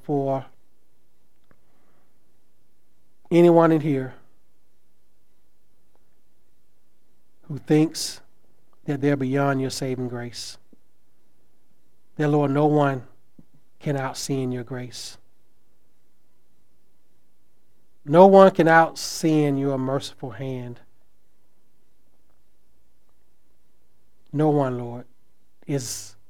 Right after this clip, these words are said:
lost utterly and totally in this place. Lord, bring salvation to those who don't believe.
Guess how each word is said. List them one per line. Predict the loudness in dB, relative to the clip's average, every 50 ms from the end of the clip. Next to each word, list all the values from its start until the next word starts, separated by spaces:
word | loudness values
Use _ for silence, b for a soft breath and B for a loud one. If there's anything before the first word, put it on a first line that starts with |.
| -18 -18 -18 -18 -18 -18 -14 -8
lost | -2 2 4 4 4 2 0 -2 -8 -10 -12 -14 -12 -4
utterly | -2 0 0 0 0 -2 -2 -4
and | -6 -8 -6
totally | -4 -2 -2 -2 -2 -4 -6 -8 -10 -14 -16 -18 -18 -18 -18 -18 -18 -18 -18 -18 -18 -18 -18 -18 -18 -18 -18 -18 -18 -18 -18 -18 -18 -18 -18 -18 -18 -18 -18 -18 -18 -18 -18 -18 -18 -18 -18 -18 -18 -18 -18 -18 -18 -18 -20 -20 -20 -20 -20 -20 -18 -8 -4
in | -2 -2 0
this | -2 -4 -6
place. | -8 -6 -6 -6 -6 -8 -12 -14 -14 -14 -14 -16 -18 -18 -18 -18 -18 -18 -18 -18 -18 -18 -18 -18 -18 -18 -18 -18 -18 -18 -18 -18 -18 -18 -18 -18 -18 -18 -18 -18 -18 -18 -18 -18 -18 -18 -18 -18 -18 -18 -18 -18 -18 -18 -18 -18 -18 -18 -18 -18 -18 -20 -18 -18 -18 -18 -18 -18 -18 -18 -18 -18 -18 -18 -18 -18 -18 -18 -10 -6
Lord, | -4 -2 -2 2
bring | 2 4 4 4
salvation | 2 2 2 2 2 0 -2 -4 -6 -8 -10
to | -10 -10
those | -10 -8 -8 -8 -8
who | -8 -8
don't | -8 -10 -8
believe. | -8 -6 -6 -6 -6 -8 -10 -12